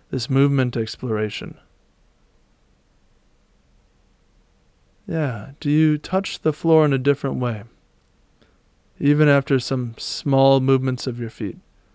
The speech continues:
And it's not just the movements of your feet, it's the attention you gave to those movements too. Slowly, please, if you would,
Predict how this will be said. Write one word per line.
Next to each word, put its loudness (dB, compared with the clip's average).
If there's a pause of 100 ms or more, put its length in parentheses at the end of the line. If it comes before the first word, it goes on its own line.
(520)
And 0
it's 0
not 4
just 0
the -4
movements 0
of -4
your -6
feet, -8
it's -10
the -2
attention -2
you -4
gave 0
to -6
those -6
movements -8
too. -6 (3750)
Slowly, 2
please, -2
if -6
you 2
would, 0